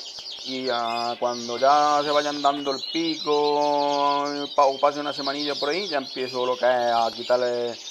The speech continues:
la rejilla y empezará lo que es la temporada de cría. A ver si este año tenemos suerte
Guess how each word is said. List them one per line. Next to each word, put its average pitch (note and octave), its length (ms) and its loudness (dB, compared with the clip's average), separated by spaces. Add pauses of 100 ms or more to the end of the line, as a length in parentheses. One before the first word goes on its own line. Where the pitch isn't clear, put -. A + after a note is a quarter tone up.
(380)
la B2 140 6
rejilla C#3+ 640 2 (640)
y C3 180 -4
empezará B2 1200 0 (280)
lo B2 180 0
que A#2+ 80 0
es B2 760 0
la B2 100 0
temporada A#2 520 0
de A2+ 80 -6
cría. F2 300 -10 (340)
A A2 80 -2
ver B2 160 0
si C3 140 -8
este B2+ 200 -4
año B2+ 200 -2
tenemos B2+ 360 -4
suerte D3 480 -2